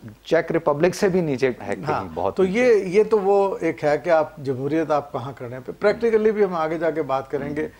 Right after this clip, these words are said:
Speaker 2: कि वहाँ जमहूरियत क्या परफॉर्म कर रही है और बाकी क्या।
Speaker 1: ठीक।
Speaker 2: देखिए, खुद अगर हम, अ, जो इंटरनेशनली एक, मैं चूँकि आपको पता है सियासियात का तालिब इल्म हूँ, पढ़ाता भी रहा हूँ यूनिवर्सिटी में
Speaker 1: जी।
Speaker 2: सियासियात, तो मैं उस हवाले से जब हम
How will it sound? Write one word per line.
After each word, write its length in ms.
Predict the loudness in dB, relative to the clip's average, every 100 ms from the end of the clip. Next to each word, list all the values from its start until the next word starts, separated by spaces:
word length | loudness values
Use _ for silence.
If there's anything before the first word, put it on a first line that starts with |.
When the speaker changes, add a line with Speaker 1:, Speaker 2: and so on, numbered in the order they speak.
| -20 -16 -2
Speaker 2:
कि 60 |
वहाँ 260 | 0 0 0
जमहूरियत 500 | 0 0 0 -2 -4
क्या 160 | 0 0
परफॉर्म 480 | 0 -8 -6 -6 -6
कर 160 | -6
रही 120 | -2
है 60 | -2
और 120 | -2
बाकी 340 | -2 -6 -4 -10
क्या। 260 | -8 -10 -12 -20 -20
Speaker 1:
ठीक। 80 | -10 0
Speaker 2:
देखिए, 220 | 2 2
खुद 300 | 0 0 2
अगर 240 | 4 4
हम, 220 | 4 2 2
अ, 480 | 2 4 2 0
जो 140 | -4 -4
इंटरनेशनली 800 | -4 -2 0 0 -2 -2 -2 -2
एक, 280 | -4 -8 -4
मैं 320 | 0 0 -2 -12 _ _ _ -8
चूँकि 200 | -4 0
आपको 320 | 0 -2 -6
पता 120 | -4
है 40 |
सियासियात 500 | -2 -2 -2 0 -2
का 120 | -2 -8
तालिब 340 | -4 -6 -4
इल्म 240 | -4 -4
हूँ, 160 | -4 -10 -16 _ _ _ _ _ -2
पढ़ाता 380 | 0 0 0 0
भी 100 | 2
रहा 120 | 2
हूँ 180 | 2 -2
यूनिवर्सिटी 400 | -4 -6 -6 -6
में 120 | -4
Speaker 1:
जी। 60 |
Speaker 2:
सियासियात, 480 | -2 -4 -2 -4 -6 -8
तो 100 | -6
मैं 160 | -2 -2
उस 400 | -2 -8 -8 -8 -8 -6
हवाले 340 | -2 0 0
से 100 | -2
जब 140 | -2 -2
हम 200 | -2